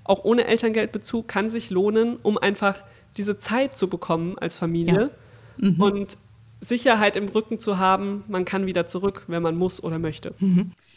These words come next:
Speaker 2: Ähm, hat sich das bewährt für euch oder ist es irgendwas, wo du sagst, das hätte ich dann doch vielleicht anders machen sollen?
Speaker 1: Nee, also ich finde, das war echt super so. Ähm, ja,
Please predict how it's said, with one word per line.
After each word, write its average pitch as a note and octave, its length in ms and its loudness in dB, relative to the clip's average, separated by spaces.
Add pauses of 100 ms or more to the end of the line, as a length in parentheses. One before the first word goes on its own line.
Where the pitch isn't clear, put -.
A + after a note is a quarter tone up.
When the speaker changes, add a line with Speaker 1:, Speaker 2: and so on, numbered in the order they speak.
(140)
Speaker 2:
Ähm, G#3+ 320 0
hat A#3 160 0
sich D4+ 140 4
das C#4 160 2
bewährt F#3+ 420 -2
für - 180 0
euch C4+ 200 2
oder C4 160 0
ist A3 160 0
es A#3 80 2
irgendwas, A3+ 400 -2
wo A3 60 -4
du A3 80 -4
sagst, G3 300 -4
das - 120 2
hätte G#3+ 120 -4
ich G#3 80 -6
dann G#3+ 140 -4
doch F#3+ 140 -4
vielleicht F3 260 -2
anders F#3 260 0
machen A#3 220 -4
sollen? B3+ 440 -2
Speaker 1:
Nee, C4 320 6 (180)
also A#3 340 2
ich - 180 -2 (100)
finde, C#4 320 2
das A#3+ 180 0
war A#3 160 2
echt B3 200 -2
super C4 360 -2
so. D4+ 380 -2 (640)
Ähm, A3+ 600 2 (760)
ja, A3 220 0